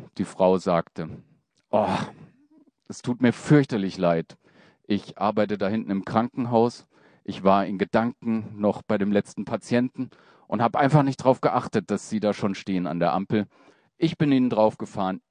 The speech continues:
Ich bin schuld. Lassen Sie uns die Polizei rufen und dann klären wir die Sache."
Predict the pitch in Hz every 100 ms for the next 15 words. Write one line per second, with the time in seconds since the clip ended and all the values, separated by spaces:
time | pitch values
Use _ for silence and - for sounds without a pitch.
0 | - 185 - 175 160 - 113 113 - _
1 | _ - 110 147 160 147 139 - 120 120
2 | 107 98 - 107 107 107 101 110 107 110
3 | 101 110 131 104 85 80 - 73 -